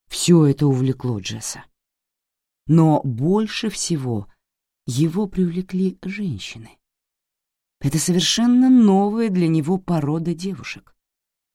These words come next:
Светские, утончённые, беззаботные, весёлые, совсем не похожие на серьёзных, благоразумных жён рыбаков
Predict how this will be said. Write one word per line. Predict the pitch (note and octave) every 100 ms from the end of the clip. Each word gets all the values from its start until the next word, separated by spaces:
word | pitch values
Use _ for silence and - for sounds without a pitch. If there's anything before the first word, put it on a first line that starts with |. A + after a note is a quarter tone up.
| _
Светские, | - D3 F3 G#3+ - - A3 G#3+
утончённые, | D3+ D3 C3+ B2+ - E3+ E3+ F3 F#3 F#3 _
беззаботные, | B2+ A#2 A2 A#2 F#2+ B2+ D3+ D3+ E3 D#3
весёлые, | A2 - G#2 C3 D3 E3 F3 _ _ _ _ _ -
совсем | C3 - D#3
не | F#3
похожие | F#3 B2 - F#3 B3+ A3 E3
на | C3+
серьёзных, | C#3 B2 B2 D3 F3+ F#3+ F#3
благоразумных | C#3+ C#3+ C#3 C3+ A2 C3+ E3 E3 C3
жён | A2 C3 D3+
рыбаков | D3 C3+ A#2+ - A#2+ B2+